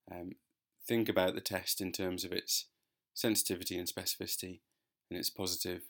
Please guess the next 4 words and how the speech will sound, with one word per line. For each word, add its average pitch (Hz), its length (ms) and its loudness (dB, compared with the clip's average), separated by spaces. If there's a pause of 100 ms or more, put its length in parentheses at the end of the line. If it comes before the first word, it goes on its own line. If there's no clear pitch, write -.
(640)
and 85 400 -6
negative 87 380 -6
predictive 82 440 -6
value. 87 280 -4